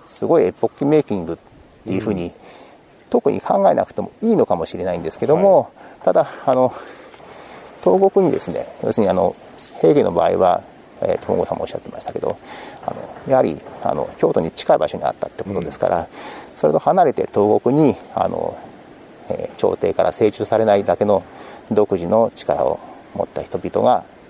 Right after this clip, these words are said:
Speaker 1: えーと、政治を行う場所を立ち上げたっていうことには、大きな意味があったというふうに思います。
Speaker 2: うん。
Speaker 1: あの、まあ、坂東武者って言ってます。武者って別に坂東だけじゃないんですが、
Speaker 2: はい、はい。
Speaker 1: あの、そういう意味で言うと、まあ、思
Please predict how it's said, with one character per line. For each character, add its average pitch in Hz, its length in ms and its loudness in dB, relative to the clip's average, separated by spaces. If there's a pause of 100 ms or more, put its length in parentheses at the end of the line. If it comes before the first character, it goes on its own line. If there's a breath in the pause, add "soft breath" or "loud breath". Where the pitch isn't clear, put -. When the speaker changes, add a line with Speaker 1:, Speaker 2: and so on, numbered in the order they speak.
(100)
Speaker 1:
え - 160 -6
ー - 140 -16
と、 - 120 -6
政 76 360 -2
治 78 240 -8 (160)
を - 220 -4
行 - 100 -2
う 65 160 -6
場 - 100 -4
所 - 120 2
を - 20 -2
立 - 140 -4
ち - 100 -12
上 - 60 -12
げ - 80 -12
た - 100 -12
っ - 20 -16 (680 loud breath)
て 147 80 2
い - 20 4
う 135 40 2
こ 151 100 -2
と 175 100 4
に 165 100 2
は、 101 120 2 (600 loud breath)
大 104 180 2
き - 120 -8
な 80 140 -4
意 - 100 -10
味 87 140 -8
が - 120 -8
あ - 60 -10
っ - 80 -12
た - 80 -8
と 78 100 -8
い 87 100 -4
う - 20 -8
ふ 131 140 2
う 120 40 2
に 82 140 -4 (100)
思 80 80 -8
い 73 40 -12
ま - 100 -14
す。 - 160 -12 (100)
Speaker 2:
う - 40 -8
ん。 76 200 -8
Speaker 1:
あ - 80 2
の、 120 240 2 (280 loud breath)
ま - 160 0
あ、 80 40 -4
坂 104 140 0 (160)
東 - 200 0
武 - 80 -14
者 - 140 0
っ - 40 -2
て - 80 -20
言 85 100 -10
っ - 20 -20
て - 80 -16
ま 85 80 -10
す。 - 80 -6
武 98 140 -2
者 110 100 2
っ - 20 2
て - 140 -6
別 85 140 -8
に 85 80 -6
坂 82 140 -4
東 101 120 -4
だ - 80 -2
け - 60 -8
じ - 40 -6
ゃ - 40 -6
な - 120 -2
い - 60 -4
ん - 20 -6
で - 80 -8
す - 80 -4
が、 113 80 2
Speaker 2:
は 123 120 4
い、 - 40 6
は 95 120 0
い。 73 160 -4
Speaker 1:
あ 120 100 2
の、 123 160 2 (920 loud breath)
そ 165 180 4
う 170 60 6
い 175 100 6
う 180 40 8
意 180 40 8
味 180 140 6
で 156 100 6
言 151 140 6
う 147 60 0
と、 185 340 4
ま 101 380 2
あ、 - 80 -2
思 117 220 2